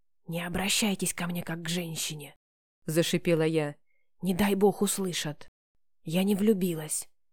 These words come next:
Я просто таких павлинов еще не видела!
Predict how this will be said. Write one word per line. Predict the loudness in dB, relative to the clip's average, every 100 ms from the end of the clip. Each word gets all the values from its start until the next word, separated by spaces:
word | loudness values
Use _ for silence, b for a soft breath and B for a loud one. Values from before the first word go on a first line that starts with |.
| _ _
Я | -2 2
просто | 2 2 -2
таких | 0 0 2
павлинов | 2 4 4 4 2
еще | 0 2 4
не | 4
видела! | 2 -2 -2 -6 -12